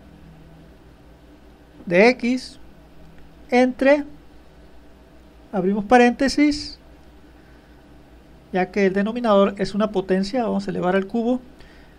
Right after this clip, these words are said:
coseno, ahí está la x con alfa x, cerramos paréntesis,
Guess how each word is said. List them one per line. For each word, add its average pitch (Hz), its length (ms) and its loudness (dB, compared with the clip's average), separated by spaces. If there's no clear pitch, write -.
coseno, 254 640 2
ahí 175 120 -8
está 190 400 0
la 185 200 2
x 262 220 -4
con 185 180 -2
alfa 196 340 6
x, 269 380 -4
cerramos 214 420 0
paréntesis, 277 840 2